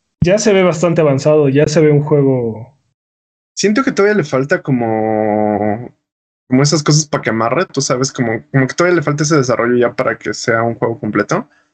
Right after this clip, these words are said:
Speaker 2: Pero
Speaker 1: Ujú.
Speaker 2: se ve que sí ya está jugable. O sea, que al menos, este, algunos juegos ya son jugables, que ya al menos,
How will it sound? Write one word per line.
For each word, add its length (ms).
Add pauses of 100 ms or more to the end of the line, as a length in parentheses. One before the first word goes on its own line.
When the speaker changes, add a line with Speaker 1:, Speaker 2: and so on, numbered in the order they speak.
(380)
Speaker 2:
Pero 180
Speaker 1:
Ujú. 80
Speaker 2:
se 80
ve 140
que 80
sí 100
ya 80
está 180
jugable. 560
O 120
sea, 120
que 80
al 80
menos, 280
este, 440
algunos 380
juegos 180
ya 80
son 160
jugables, 560
que 120
ya 120
al 80
menos, 420